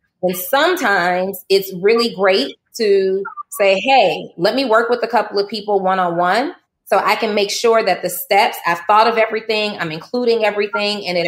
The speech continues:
actually works," right? But if you already feel like you are, you've proven that concept, you know exactly what to teach, you know exactly what works, you've already gotten the results based off of this blueprint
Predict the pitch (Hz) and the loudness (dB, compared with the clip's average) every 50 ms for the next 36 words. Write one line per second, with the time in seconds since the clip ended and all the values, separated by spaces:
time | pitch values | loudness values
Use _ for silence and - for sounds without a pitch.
0 | 170 170 170 - - 185 175 165 165 156 160 160 160 151 131 117 - _ - - | -2 -4 -6 -8 -10 -10 -10 -8 -8 -10 -8 -8 -8 -8 -8 -10 -16 _ -16 -16
1 | - - - _ _ _ - 160 165 170 185 214 202 - - _ _ _ _ _ | -16 -16 -18 _ _ _ -2 0 2 2 2 0 -2 -6 -10 _ _ _ _ _
2 | _ _ _ 190 196 202 262 - - 269 269 262 247 233 240 254 247 254 240 233 | _ _ _ 2 4 4 4 4 2 0 2 4 6 6 6 6 4 2 2 0
3 | 233 233 - - - 254 254 262 220 185 185 190 202 196 196 - 180 180 185 180 | -2 -4 -6 -4 0 2 4 4 4 4 4 4 2 0 -2 0 0 0 0 0
4 | - 190 208 208 208 - 190 185 185 185 180 180 180 180 190 190 - - _ _ | -4 -8 -6 -6 -2 0 2 4 4 4 6 4 4 2 2 -2 -8 -18 _ _
5 | _ 202 202 208 - _ - 226 294 302 247 233 208 190 175 165 - - 196 180 | _ -10 -10 -10 -8 _ 0 0 0 0 -2 -2 0 0 -2 -2 -2 -2 -2 -2
6 | 170 170 - 185 175 170 170 180 208 208 196 170 151 156 165 160 - 180 180 208 | -2 -2 -2 -2 -2 -2 -2 -6 -4 -4 -2 -4 -4 -6 -10 -6 -2 0 0 0
7 | 226 - 226 240 226 208 208 208 226 220 - - 247 247 254 - - - - 190 | 0 -2 -6 -8 -6 -6 -6 -6 -6 -10 -8 -8 -8 -8 -8 -10 -12 -16 -12 -8
8 | 202 190 165 151 147 160 160 - - 175 175 190 202 - 240 226 220 208 214 - | -6 -6 -6 -6 -8 -12 -14 -8 -4 0 0 0 0 -2 -4 -6 -4 -2 -2 0
9 | 202 214 208 220 240 160 - - - _ _ _ _ 185 185 190 185 180 180 170 | 2 2 2 2 2 0 -4 -12 -20 _ _ _ _ -2 0 2 4 4 4 2
10 | 160 156 156 160 - 165 175 190 180 220 208 202 185 180 180 170 156 175 180 185 | 0 -2 -4 -2 0 0 0 0 0 -2 -4 -4 -2 -2 -4 -2 0 2 2 2
11 | 214 - - - 160 175 175 190 196 - 185 180 185 180 170 180 170 175 - - | 2 0 -2 -4 -2 -2 -2 -2 -2 -2 -2 -2 -2 -4 -8 -8 -10 -10 -6 -6
12 | 175 208 208 - - 226 226 233 247 | -6 -6 -4 -4 -2 -2 -2 -2 -2